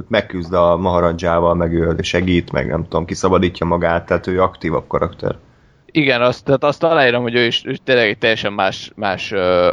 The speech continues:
Speaker 2: ö, irány a, az előző filmhez képest, de, de mondjuk a Willy az tényleg az, hogy, hogy minek van ott, tehát miért nem hagyták ott a faluba, és akkor jó, üljél itt, mi addig elintézzük a dolgot, vagy, vagy miért nem mondták azt a falusiaknak, hogy figyelj,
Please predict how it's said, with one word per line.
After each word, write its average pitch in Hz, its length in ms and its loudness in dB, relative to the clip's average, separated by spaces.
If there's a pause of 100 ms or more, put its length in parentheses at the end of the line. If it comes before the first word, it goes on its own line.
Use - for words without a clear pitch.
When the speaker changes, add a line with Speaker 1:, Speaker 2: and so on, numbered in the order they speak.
Speaker 2:
ö, 87 600 0
irány 90 480 -4
a, 80 320 -4 (160)
az - 180 -8
előző 80 380 -2
filmhez 92 400 -8
képest, 117 720 -2
de, 80 440 2 (120)
de 92 80 -2
mondjuk 90 220 -4
a 92 40 -8
Willy 101 180 -2
az 110 140 2
tényleg 92 240 2
az, 82 160 -2
hogy, 87 200 -8
hogy 85 140 -10 (100)
minek 127 400 -4
van 127 200 0
ott, 78 160 -6
tehát - 280 -4
miért 117 220 0
nem 135 140 0
hagyták 135 500 -4
ott - 180 -12
a 139 40 -8
faluba, 95 540 -4
és 104 160 -2
akkor 127 220 -2
jó, 110 200 0
üljél 110 360 0
itt, 127 200 0
mi 113 100 -8
addig 110 260 -4
elintézzük 95 600 -2
a 95 80 -4
dolgot, 82 300 -2
vagy, 90 220 -6
vagy 95 160 -10
miért 120 200 0
nem 120 120 0
mondták 123 380 -2
azt 127 200 -2
a - 40 -6
falusiaknak, 95 500 -4
hogy 98 140 -10
figyelj, 117 220 -2